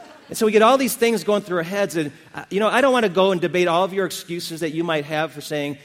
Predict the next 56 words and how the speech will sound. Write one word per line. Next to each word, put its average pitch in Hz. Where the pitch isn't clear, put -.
you 143
know, 147
"I'm 165
not 151
ready 147
for 151
this, 151
I'm 143
not 139
ready 143
for 143
this, 139
I'm 139
not 123
ready 131
for 135
this." 139
I 156
wanna 233
give 156
you 110
a 127
good 120
reason 120
why 107
you 110
should 120
do 95
it. 90
That's 143
all 185
you 143
need. 139
One 139
good 156
reason. 101
I'm 170
actually 147
gonna 123
give 117
you -
five. 143
Here's, 175
here's 196
five 196
things 165
that 131
baptism 151
says 139
and 127
what 139
it 131
means. 127
By 170
the 185
way, 156